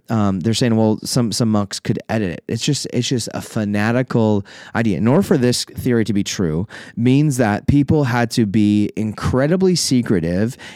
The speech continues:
and successful at maintaining these quotes, uh, or in, and maintaining the, this, this theme.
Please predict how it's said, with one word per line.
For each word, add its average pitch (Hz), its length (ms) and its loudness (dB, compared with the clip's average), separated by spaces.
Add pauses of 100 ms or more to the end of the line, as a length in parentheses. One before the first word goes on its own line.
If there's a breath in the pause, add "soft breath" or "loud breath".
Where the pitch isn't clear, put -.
(100 loud breath)
and 117 180 -2
successful 139 720 -2
at 107 200 -4
maintaining 127 840 0
these 120 260 2
quotes, - 600 -2 (340 loud breath)
uh, 113 240 0
or 120 80 2
in, 120 160 0
and 123 280 0
maintaining 135 500 2
the, 120 200 2
this, 113 300 -2
this 113 240 -4
theme. 101 360 -2